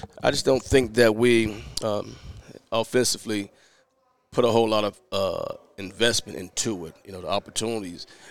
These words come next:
as far as giving the backs the opportunity to, to show what we're able to do and the O-line.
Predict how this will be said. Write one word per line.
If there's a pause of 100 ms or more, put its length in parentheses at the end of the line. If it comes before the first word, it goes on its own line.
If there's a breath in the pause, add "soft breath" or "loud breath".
(100)
as
far
as
giving
the
backs
the
opportunity
to,
to
show
what
we're
able
to
do
and
the
O-line.